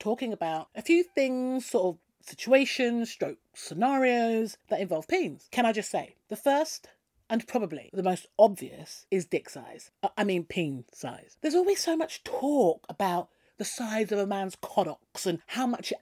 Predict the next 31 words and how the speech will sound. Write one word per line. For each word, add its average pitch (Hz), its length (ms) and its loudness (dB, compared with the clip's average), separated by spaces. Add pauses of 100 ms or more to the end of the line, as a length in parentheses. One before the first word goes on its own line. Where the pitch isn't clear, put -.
actually 202 480 -4
impacts 196 460 -4
the 196 120 -4
bedroom 254 360 0
antics. 156 320 -14 (320)
I 427 200 0
honestly 349 360 2
think 220 340 2
men 170 320 0
are 165 100 -2
more 202 300 2
concerned 185 420 0
about 170 200 -2
the 170 60 -10
size 226 280 0
of 190 60 -10
their 240 160 4
manhood 190 380 -6
than 285 100 -4
women 427 220 0
are. - 180 -2 (760)
And 330 120 8
I 330 80 8
genuinely 339 600 6
mean 339 260 4
that. 170 180 -2 (840)
I 294 80 -2
think 453 220 -2
it's, 453 180 -2 (280)
it's 339 120 2
kind - 240 -6